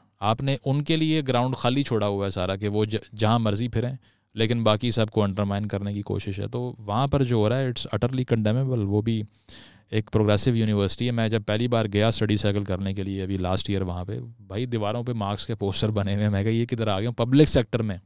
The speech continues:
और वहाँ पर जो वो ढाबाज हैं, जहाँ, जिनको अभी डिमोलिश कर दिया इन्होंने, उधर बैठ के डिबेट्स होती हैं, एक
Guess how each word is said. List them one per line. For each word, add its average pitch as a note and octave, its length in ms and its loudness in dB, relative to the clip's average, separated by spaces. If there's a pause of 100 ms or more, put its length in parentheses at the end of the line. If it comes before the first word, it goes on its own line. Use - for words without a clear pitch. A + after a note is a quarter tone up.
(1120)
और A2 60 -10
वहाँ B2+ 260 4
पर C3+ 140 0
जो C3+ 160 4
वो B2 220 4
ढाबाज A2+ 480 4
हैं, C3+ 260 2
जहाँ, A#2 260 0
जिनको A#2 320 4
अभी A#2 120 8
डिमोलिश A2 440 6
कर G#2 180 2
दिया G2+ 220 0
इन्होंने, G#2 240 -2
उधर A#2+ 220 2
बैठ G#2 340 2
के A2+ 300 0
डिबेट्स G#2+ 540 4
होती G2 240 -4
हैं, F#2 400 -6
एक F#2 100 -10